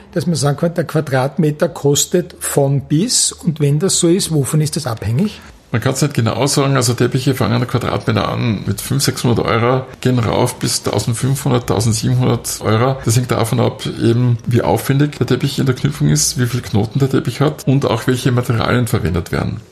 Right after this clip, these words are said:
Speaker 2: Wenn Seide da verwendet wird, drum meine ich, also Seide kann einen Teppich schon wertvoller machen,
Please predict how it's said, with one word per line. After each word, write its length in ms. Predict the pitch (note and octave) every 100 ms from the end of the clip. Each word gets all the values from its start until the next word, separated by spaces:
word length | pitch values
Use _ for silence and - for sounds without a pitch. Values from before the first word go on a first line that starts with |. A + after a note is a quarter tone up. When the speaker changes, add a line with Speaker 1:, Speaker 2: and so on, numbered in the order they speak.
| -
Speaker 2:
Wenn 160 | - A#2
Seide 380 | A2+ F#2+ G#2+ C3
da 120 | A2+
verwendet 460 | B2 F#2 G#2 C#3 D3
wird, 260 | C#3+ -
drum 220 | - B2+ A#2+ - - - -
meine 240 | A#2+ G2+
ich, 120 | A#2
also 160 | A#2+ A#2
Seide 280 | A2 E2 A#2+
kann 200 | C3+ A#2+
einen 100 | A#2
Teppich 240 | B2 C3
schon 320 | C3 B2+ A#2
wertvoller 400 | A2 G#2+ - A#2+
machen, 460 | G2+ D2+ - D3